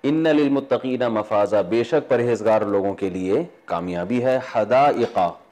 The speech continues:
हदाइका जमा है हदीका की। हदीका कहते हैं बागीचा,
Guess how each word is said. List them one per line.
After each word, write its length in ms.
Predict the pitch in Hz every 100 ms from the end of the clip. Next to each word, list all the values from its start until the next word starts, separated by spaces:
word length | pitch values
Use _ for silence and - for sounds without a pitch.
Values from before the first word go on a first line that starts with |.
| _ _ _ _ _ _ _ _ _ -
हदाइका 800 | - 120 107 120 135 139 156 156
जमा 340 | 113 110 123
है 180 | 117 135 139 110
हदीका 420 | 101 104 104 95
की। 220 | - 80 - _ _ _ _ _ _ _ _ _ _ _ - - - 110
हदीका 340 | 120 139 147
कहते 280 | 135 135 156
हैं 120 | 143
बागीचा, 520 | 107 98 95 90 92